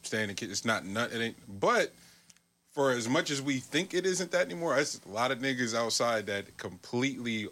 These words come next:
are, like, become, like, paralyzed by the idea of being in, in a union with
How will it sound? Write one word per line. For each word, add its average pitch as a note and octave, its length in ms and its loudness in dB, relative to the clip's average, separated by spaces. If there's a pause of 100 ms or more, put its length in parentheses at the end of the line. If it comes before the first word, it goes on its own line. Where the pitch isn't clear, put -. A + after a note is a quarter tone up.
(140)
are, G#2+ 300 2 (100)
like, G#2+ 160 0 (920)
become, A2 640 -2
like, G#2 300 -8 (1080)
paralyzed B2 640 2
by A2 140 2
the A2 140 -2
idea G#2+ 460 0
of F#2+ 140 -4 (300)
being G2 580 -4 (720)
in, A2 240 -4
in G#2+ 160 -4
a - 20 -2
union G#2+ 760 -2
with G#2+ 280 -4